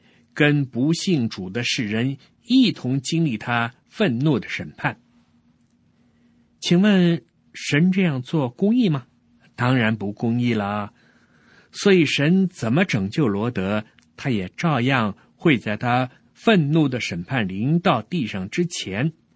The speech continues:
拯救他的教会。这是神行审判的原则。好，我们开始看第十九章的第一节。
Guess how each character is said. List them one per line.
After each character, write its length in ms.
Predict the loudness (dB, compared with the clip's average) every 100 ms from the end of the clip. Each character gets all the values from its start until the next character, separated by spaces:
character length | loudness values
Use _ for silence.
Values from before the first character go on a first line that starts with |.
| _ _ _ _ _
拯 400 | 0 2 2 -4
救 300 | 0 0 0
他 160 | -4 -12
的 120 | -12
教 260 | -6 -6 -6
会。 260 | -12 -14 _ _ _ _ _ _ _ _ _ _
这 120 | -2 0
是 220 | 2 0
神 460 | -2 0 0 0 -4 _ _ _
行 500 | -14 -6 -4 -2 -4
审 340 | -4 -8 -10 -10
判 180 | -8
的 80 | -8
原 260 | -8 -6 -6
则。 280 | -6 -12 _ _ _ _ _ _ _ _ _ _ _ _ _ _ _ _ _ -2
好， 160 | 2
我 140 | 2 2
们 120 | -2
开 160 | -4
始 100 | -6
看 280 | -4 -4 -6 _ _ -4
第 260 | 0 0 -2
十 340 | -4 -4 -6
九 300 | -6 -8 -8
章 240 | -6 -4 -4
的 100 | -6
第 160 | -8
一 220 | -8 -6 -6
节。 280 | -6 -10